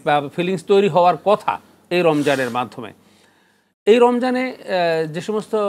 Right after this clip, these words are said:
মানুষরা অভাবী, কষ্ট করে জীবন পরিচালনা করে, এই রমজান মাসে আমাদেরকে দান সাদকা করার ব্যাপারে উৎসাহিত করা হয়েছে। রাসূল সাল্লাল্লাহু আলাইহি ওয়াসাল্লাম হাদিসে এসেছে, "কান আজওয়াদান নাস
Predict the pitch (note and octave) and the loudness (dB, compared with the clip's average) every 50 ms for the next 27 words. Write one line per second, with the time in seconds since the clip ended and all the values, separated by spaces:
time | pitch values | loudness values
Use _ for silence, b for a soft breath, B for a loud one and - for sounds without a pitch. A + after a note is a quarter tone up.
0 | G3 F#3+ F#3 F3+ F3 F3 F3+ D#3+ - - F3+ F3+ E3+ E3+ D#3+ D#3+ - - - - | -4 -4 -4 -6 -4 -4 -6 -8 -10 -6 -2 0 0 2 0 0 -4 -6 -6 -2
1 | D#3 D#3 D3+ C#3+ F3 E3+ D3+ E3 E3 D#3+ D#3 D#3 - - D#3+ D#3 - - - _ | -2 -2 0 0 0 0 0 -4 -6 -6 -8 -10 -6 -6 -6 -6 -6 -10 -14 _
2 | - E3+ E3 D#3+ D#3 D#3 D#3 D#3 D#3+ D#3+ D#3 D3+ D3+ - E3+ D#3+ D#3 D3 C3+ D3+ | -2 0 2 2 2 2 0 0 -2 -4 -6 -8 -10 -8 -6 -6 -4 -4 -6 -6
3 | D#3 D3 D#3 D#3 D3+ - - D3 C#3+ C3 - D#3 C#3+ D3 D#3 D#3 D3+ C#3+ - D3+ | -4 -4 -4 -4 -4 -4 -4 -4 -6 -6 -4 -4 -2 -2 -2 -2 -4 -6 -8 -10
4 | C3 C3+ C3+ - E3+ D#3+ D#3 D3+ D#3 D3+ E3+ F3 F#3 F#3 F3+ E3+ - E3+ D#3 D#3 | -10 -10 -10 -8 -6 -4 -4 -4 -4 -4 -4 -4 -4 -6 -8 -8 -8 -8 -8 -8
5 | D3+ D3 C3+ D3+ C#3 B2+ C#3+ D3+ E3 E3+ E3 E3 - E3 D3+ D3 - E3+ E3 D3+ | -8 -8 -10 -10 -6 -2 -2 -2 -2 -2 -6 -8 -8 -8 -8 -4 -2 -4 -4 -4
6 | - D3 C#3+ C#3 C3 B2+ C3+ A#2+ A#2 C3+ B2+ B2 A#2 - - B2 A#2+ A2+ G#2 A#2+ | -6 -6 -6 -6 -6 -8 -10 -10 -10 -10 -10 -10 -12 -12 -12 -12 -10 -10 -12 -12
7 | G#2 A#2 - G2 F2 G2+ G2 - - _ _ _ _ _ _ _ _ _ _ _ | -14 -12 -12 -12 -12 -14 -18 -20 -20 _ _ _ _ _ _ _ _ _ _ _
8 | _ _ _ - D3+ D3 - - G#3 G3+ - - G3+ E3+ - G3 F#3+ F3+ D#3 D3 | _ _ _ -10 -8 -8 -6 -6 -8 -8 -6 -8 -10 -10 -8 -6 -6 -6 -6 -6
9 | E3 F3 - E3 E3 F3+ D#3+ - F3 D3 D3 D#3+ D3+ - G3+ G3+ F#3 F3+ - - | -8 -10 -10 -10 -10 -10 -10 -10 -12 -12 -12 -14 -12 -8 -8 -8 -8 -8 -8 -10
10 | A3 F#3+ - F#3+ F3+ E3 C3+ C#3 B2 B2+ C3 C3+ A#2+ G#2 | -10 -8 -8 -8 -8 -6 -6 -8 -8 -8 -10 -10 -12 -12